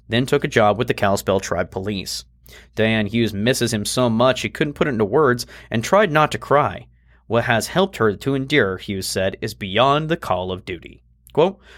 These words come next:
"A lot of us wouldn't be able to go on without you," she said during a fundraiser for the organization at Selkirk Construction. The goal of Beyond the Call of Duty is to, quote, "ensure that no officer is forgotten, that their families know their loved one has not been forgotten,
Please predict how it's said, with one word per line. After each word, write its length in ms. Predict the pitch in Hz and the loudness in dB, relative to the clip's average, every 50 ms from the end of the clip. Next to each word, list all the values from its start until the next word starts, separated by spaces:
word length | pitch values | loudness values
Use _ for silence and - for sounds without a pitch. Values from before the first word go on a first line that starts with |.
| - _ | -12 _
"A 60 | - | 2
lot 180 | 117 131 151 156 | 4 4 4 4
of 80 | 147 | 2
us 140 | 160 - - | 0 0 0
wouldn't 220 | 135 143 156 156 | 0 -2 0 -2
be 260 | 147 156 160 160 147 117 | -4 -2 0 0 2 2
able 240 | 139 135 139 147 | 2 2 2 -2
to 100 | 143 - | -2 -2
go 280 | 127 120 120 120 156 175 | -4 0 2 2 4 4
on 260 | 160 117 104 104 104 | 2 2 2 0 -2
without 400 | 113 117 - 113 110 107 - - | -4 0 2 2 2 2 0 -6
you," 160 | - - - | -12 -16 -14
she 160 | - - - 101 | -14 -10 -10 -8
said 300 | - - 107 104 101 101 | -4 -2 -2 -2 0 0
during 260 | 110 107 104 107 101 | 0 0 0 -2 -4
a 60 | 95 | -4
fundraiser 500 | - 110 107 104 101 104 107 101 107 104 | -2 -2 -2 0 0 -2 -2 -2 -2 -4
for 100 | - 107 | -4 -2
the 80 | 98 101 | -2 0
organization 720 | 98 104 104 104 101 98 95 - 110 104 - - 104 - | 0 -2 -2 -2 -4 -6 -2 -2 -2 -2 -2 -4 -8 -8
at 80 | - | -6
Selkirk 420 | - - 113 110 - - 113 104 - | -2 -2 -2 -2 -2 -4 -6 -6 -6
Construction. 560 | - 101 - - 113 113 113 - 131 139 143 _ _ _ - _ - - - - _ | -8 -10 -4 -2 -2 -2 0 -4 -8 -10 -10 _ _ _ -20 _ -20 -20 -20 -14 _
The 60 | 113 | -4
goal 300 | 110 135 139 151 156 151 | 2 4 4 4 6 4
of 120 | 147 135 123 | 2 0 0
Beyond 500 | 127 120 117 131 165 190 196 160 123 120 | 0 2 4 6 6 6 4 4 2 2
the 80 | 117 | 0
Call 300 | 117 - 135 127 120 113 | 2 4 2 4 4 2
of 80 | 107 98 | 0 0
Duty 360 | 131 151 160 110 95 104 117 - - - _ - | 0 0 0 -2 -4 -6 -10 -14 -20 -20 _ -6
is 160 | 131 139 - | -4 -4 -2
to, 80 | 156 | -4
quote, 280 | 143 - 170 180 185 - | -2 2 2 2 2 0
"ensure 460 | 135 139 135 - - - 220 247 262 | -4 -4 -4 -6 -4 -2 0 0 0
that 140 | 214 135 95 | 0 -2 0
no 180 | 113 151 175 - | 0 -2 0 2
officer 400 | 151 139 143 - - - 170 156 | 2 2 2 2 0 2 2 2
is 120 | 147 - | 2 0
forgotten, 480 | - 165 - 127 113 104 - - - - - | -4 -2 2 2 2 2 0 -6 -14 -10 -4
that 180 | 110 104 - | -4 -4 -2
their 100 | - 101 | -4 -6
families 480 | - - 127 131 139 143 143 131 113 110 | -4 -2 -2 0 0 0 -2 -4 -4 -2
know 240 | 113 123 131 143 143 | -2 0 0 2 2
their 160 | 131 113 110 | 2 0 0
loved 320 | 107 113 120 139 151 143 | 2 2 2 2 0 -2
one 300 | - 117 120 127 139 147 | -2 0 2 2 2 2
has 260 | 139 123 113 110 92 95 | 0 -2 -2 -2 -2 -4
not 380 | 104 113 120 147 175 - - | -2 2 2 2 2 0 0
been 160 | 131 131 143 | -2 -2 -2
forgotten, 520 | - - 151 - 117 107 95 - 110 135 | -2 -6 0 2 2 2 2 0 -6 -10